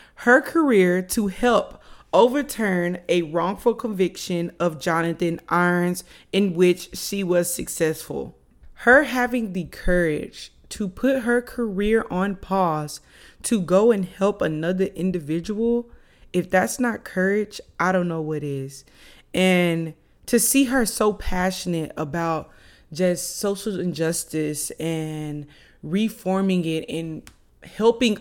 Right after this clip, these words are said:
others who were wrongfully convicted, I think it's just monumental. And she's been the face of that movement. And in her speech, she even just talked about power. She talked about the importance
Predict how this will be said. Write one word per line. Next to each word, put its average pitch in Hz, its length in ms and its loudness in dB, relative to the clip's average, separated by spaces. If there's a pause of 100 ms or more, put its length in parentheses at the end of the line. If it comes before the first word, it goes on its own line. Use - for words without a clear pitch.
others 180 400 4
who 196 140 -4
were 180 580 0
wrongfully 180 540 -4
convicted, 170 720 -10 (480)
I 220 100 6
think 233 260 2
it's 208 180 0
just 185 180 -2
monumental. 175 880 0
And 160 420 -2
she's 196 320 -4
been 170 500 0 (120)
the 160 400 0 (180)
face 180 460 0
of 160 300 0
that 160 200 2
movement. 175 640 0 (480)
And 185 260 4
in 208 200 2
her 233 140 2
speech, 233 360 -2
she 240 140 -2
even 226 180 0
just 190 180 -8
talked 214 240 -4
about 208 320 0
power. 190 540 2
She 185 180 -8
talked 190 340 -4
about 175 320 0
the 165 100 -4
importance 196 760 -2